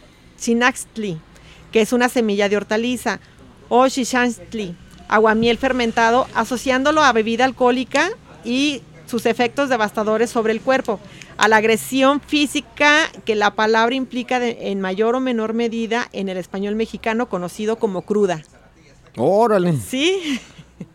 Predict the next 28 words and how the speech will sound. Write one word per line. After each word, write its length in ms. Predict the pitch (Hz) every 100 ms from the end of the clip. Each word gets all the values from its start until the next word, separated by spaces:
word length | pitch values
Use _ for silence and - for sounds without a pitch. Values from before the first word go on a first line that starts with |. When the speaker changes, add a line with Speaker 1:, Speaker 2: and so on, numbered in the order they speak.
| - - - - - - - - 104
Speaker 2:
La 260 | 110 113
resaca, 640 | - 110 - 165 165 135 120
Speaker 1:
La 140 | 214
Speaker 2:
pues, 140 | 226 226
Speaker 1:
resaca, 280 | 208 226 220
Speaker 2:
para 260 | 214 208
que 160 | 202 196
Speaker 1:
sí. 340 | 233 233 208 - - - _ _ _ - - -
Otra 240 | 226 240
interpretación 680 | 294 311 - 262 226 208 240
que 100 | 262
también 380 | 247 240 226 226
vincula 440 | 247 247 247 240
el 80 | 247
origen 400 | 214 226 233 247
náhuatl 340 | 233 226 240 240
de 80 | 208
la 240 | 190 180 -
hipótesis 640 | 214 - 233 254 240 262 - -
que 120 | 226 -
tiene 400 | - 233 240 247
que 180 | 262
ver 180 | 233 233
con 160 | 233 247
el 100 | 208
vocablo 500 | 196 220 214 226 - -
tzin. 460 | - - 262 220 185 - - - - - - - - - - -
Eh, 680 | 240 247 247 240 240 240